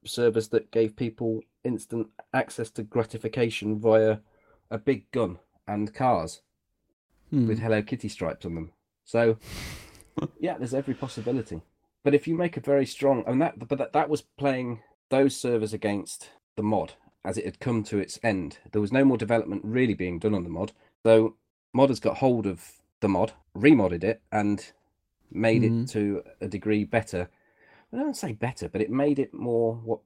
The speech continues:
Speaker 1: a lot of people wanted. So if, if your, if your core product is very strong and has a huge amount of depth to it and people want to play it, then I don't see why giving people a gun right at the start and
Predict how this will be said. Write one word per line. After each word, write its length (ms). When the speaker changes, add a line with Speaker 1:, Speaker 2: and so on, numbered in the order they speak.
Speaker 1:
a 60
lot 120
of 120
people 420
wanted. 380
So 400
if, 120
if 220
your, 240
if 160
your 240
core 480
product 540
is 140
very 260
strong 460
and 440
has 380
a 40
huge 260
amount 220
of 60
depth 260
to 100
it 80
and 120
people 240
want 160
to 60
play 280
it, 160
then 400
I 100
don't 280
see 180
why 440
giving 280
people 280
a 60
gun 380
right 260
at 100
the 60
start 440
and 300